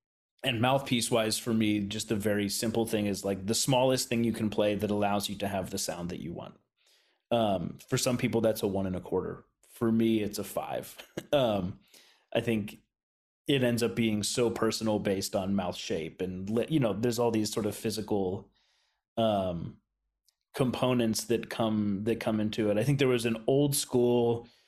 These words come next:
feeling that if you weren't playing on, like, a one or a one and a half or something, you were somehow less of a,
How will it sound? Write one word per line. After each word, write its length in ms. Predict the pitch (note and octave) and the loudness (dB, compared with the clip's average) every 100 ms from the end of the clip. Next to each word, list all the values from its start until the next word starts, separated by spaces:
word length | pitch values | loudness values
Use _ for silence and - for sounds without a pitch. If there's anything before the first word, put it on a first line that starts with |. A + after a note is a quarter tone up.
| _ _ | _ _
feeling 480 | - B2 A#2+ B2+ | 0 2 4 4
that 140 | B2 A2+ | 4 2
if 200 | A2 - | 0 0
you 120 | A#2 | 0
weren't 300 | A2 A2+ A2+ | 2 2 0
playing 380 | - A#2 A#2 A2+ | 0 0 2 2
on, 80 | G#2 | 2
like, 180 | G#2 G2+ | 0 0
a 60 | |
one 400 | F#2 G#2+ A#2 A#2 | 0 2 2 2
or 120 | A2+ G#2 | 2 0
a 60 | |
one 220 | G#2 A2 | 0 0
and 80 | A2+ | 0
a 60 | G2+ | -2
half 340 | G2+ G#2 - | -2 -4 -4
or 60 | A#2 | -4
something, 320 | A#2+ A#2 A#2+ | -4 -4 0
you 100 | A2+ | 0
were 140 | G#2+ G#2 | 0 0
somehow 400 | A#2 A2 A2 G#2+ | -2 0 0 2
less 260 | G#2+ - | 0 0
of 120 | A2 | 0
a, 260 | G#2 G#2+ | 0 0